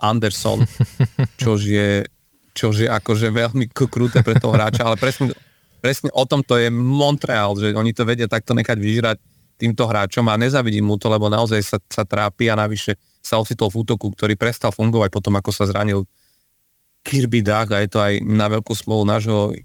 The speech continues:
Speaker 1: Jur-, Juraja Slávkovského. Ale, ale proste je to naozaj to, že, že toto sú hráči, ktorí pri, pri, pri takýchto pe-, peniazoch, aké vlastne berú, by určite, urči-, určite mali proste predviadzať viac. Ale aby som to teda dokončil, že, že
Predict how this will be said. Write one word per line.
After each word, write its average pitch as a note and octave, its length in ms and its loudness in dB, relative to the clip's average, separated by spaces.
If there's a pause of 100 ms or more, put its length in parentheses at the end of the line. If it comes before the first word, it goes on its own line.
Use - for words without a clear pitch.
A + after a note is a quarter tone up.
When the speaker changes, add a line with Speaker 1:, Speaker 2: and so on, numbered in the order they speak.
(300)
Speaker 1:
Jur-, A#2 320 2
Juraja A#2 320 0
Slávkovského. G#2+ 640 -4 (560)
Ale, G#2 240 0
ale G#2+ 240 0
proste A2 400 0
je - 80 -4
to - 20 2
naozaj A2+ 300 2
to, G#2 160 0
že, G2+ 180 2 (140)
že G2 160 -4
toto G#2+ 160 -6
sú A2+ 160 -2
hráči, G#2 320 -2
ktorí G2+ 320 -2 (320)
pri, G#2+ 80 4 (160)
pri, G#2+ 160 0
pri A2+ 160 -2
takýchto A#2+ 400 -2
pe-, G#2+ 160 -4
peniazoch, A2+ 640 0
aké G#2+ 240 -4
vlastne G#2+ 400 -2
berú, G#2 320 0 (400)
by G#2+ 160 2
určite, - 640 -2
urči-, A#2+ 560 -2
určite A#2 560 0
mali G#2+ 320 2
proste G#2+ 400 -2 (160)
predviadzať G#2+ 640 -2
viac. G2+ 320 0 (480)
Ale G#2+ 240 0
aby A#2+ 160 -2
som C3+ 80 -6
to B2+ 80 -2
teda B2+ 160 0
dokončil, A#2+ 480 -2
že, A#2 140 0 (420)
že A2 240 -4